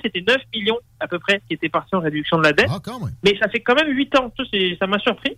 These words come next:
Speaker 1: C'est vraiment un très bon point. Ça fait
Speaker 2: Mhm.
Speaker 1: huit ans que ça diminue. Euh, puis là, elle se stabilise à un, euh, un point cinq milliard, ce qui est
Speaker 2: Ben, c'est ça.
Speaker 1: l'équivalent d'un
Speaker 2: T'sais,
Speaker 1: budget d'un an.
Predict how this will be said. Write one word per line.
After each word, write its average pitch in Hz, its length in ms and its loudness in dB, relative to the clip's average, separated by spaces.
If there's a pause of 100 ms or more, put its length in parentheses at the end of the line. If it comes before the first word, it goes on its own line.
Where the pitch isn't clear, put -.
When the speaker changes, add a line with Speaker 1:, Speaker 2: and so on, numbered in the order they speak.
Speaker 1:
C'est 190 80 2
vraiment 220 280 4
un 196 60 2
très 262 160 0
bon 226 160 0
point. 247 220 0
Ça 226 100 -10
fait 202 80 -4
Speaker 2:
Mhm. 196 60 -4
Speaker 1:
huit 247 140 -12
ans 262 80 2
que 262 120 0
ça 208 40 0
diminue. 202 360 -4 (460)
Euh, 165 400 4 (200)
puis - 140 -6
là, 226 220 6
elle 196 120 -2
se 190 60 -10
stabilise 196 500 -6
à 165 340 4
un, 202 400 0
euh, 147 220 0 (500)
un 185 120 -6
point 185 280 -2
cinq 190 160 2
milliard, 202 300 4
ce - 40 -16
qui - 80 2
est - 20 6
Speaker 2:
Ben, 156 120 4
c'est 131 140 4
ça. 180 80 4
Speaker 1:
l'équivalent 190 180 2
d'un 156 340 0 (260)
Speaker 2:
T'sais, 147 200 -6
Speaker 1:
budget 170 240 -2
d'un 156 80 0
an. - 80 -6